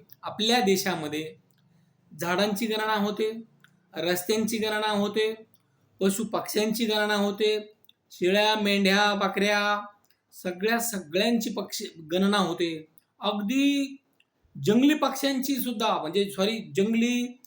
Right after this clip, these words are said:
प्राण्यांची या ठिकाणी गणना होते. वाघ किती आहेत, सिंह किती आहेत, हे होतं. एवढंच नाही, तर काही पक्षी ठराविक दिवसासाठी आपल्या देशात येतात,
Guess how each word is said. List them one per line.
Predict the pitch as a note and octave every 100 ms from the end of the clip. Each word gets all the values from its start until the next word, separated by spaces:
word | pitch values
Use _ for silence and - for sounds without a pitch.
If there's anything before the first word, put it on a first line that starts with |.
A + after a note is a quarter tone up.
| _ -
प्राण्यांची | A3+ B3 D#4 C#4+ D4+
या | C4+
ठिकाणी | G#3+ A3+ G#3+ G3
गणना | F3 E3
होते. | C#3+ C#3+
वाघ | D#3 E3+ F3+ F#3+
किती | F3+ F3+
आहेत, | F3+ F3
सिंह | - F3
किती | F3 F#3 F#3
आहेत, | F3+ E3 - _ _ _ _ _
हे | G3 F#3+
होतं. | F3 C3+ - - _ _ -
एवढंच | A3+ A#3+ C#4 C#4
नाही, | C4+ C4+ C#4 - _ _ -
तर | A#3+
काही | - A#3+ C4 C#4+
पक्षी | A#3+ - - B3+ C4 -
ठराविक | A#3 B3+ C#4 B3
दिवसासाठी | B3 A3 B3 - A#3 B3+
आपल्या | A3+ A3 A3+ A#3 A#3
देशात | - - G#3+ G#3 B3+ G3
येतात, | C#3 A#2+